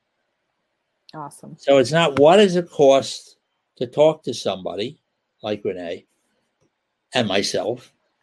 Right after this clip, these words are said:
Speaker 2: The question is, "What does it cost not to talk to us?"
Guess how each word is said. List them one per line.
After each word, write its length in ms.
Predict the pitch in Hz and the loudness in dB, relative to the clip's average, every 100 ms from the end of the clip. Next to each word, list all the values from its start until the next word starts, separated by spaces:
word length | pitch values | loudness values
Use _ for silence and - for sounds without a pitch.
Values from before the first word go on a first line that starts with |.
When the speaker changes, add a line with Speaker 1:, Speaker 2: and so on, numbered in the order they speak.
| _ _ _ _ _ - | _ _ _ _ _ -6
Speaker 2:
The 100 | 170 | -2
question 500 | - 165 165 156 139 | 4 4 2 -6 -6
is, 160 | 131 | -6
"What 260 | 120 127 170 | -2 2 2
does 160 | 170 | 2
it 100 | 147 147 | -4 -2
cost 360 | 156 143 - - | 0 0 -4 -12
not 340 | 117 131 143 | -4 -4 -4
to 80 | 123 | -6
talk 320 | 98 101 87 - | -6 -6 -8 -12
to 100 | 107 | -20
us?" 280 | _ - | _ -20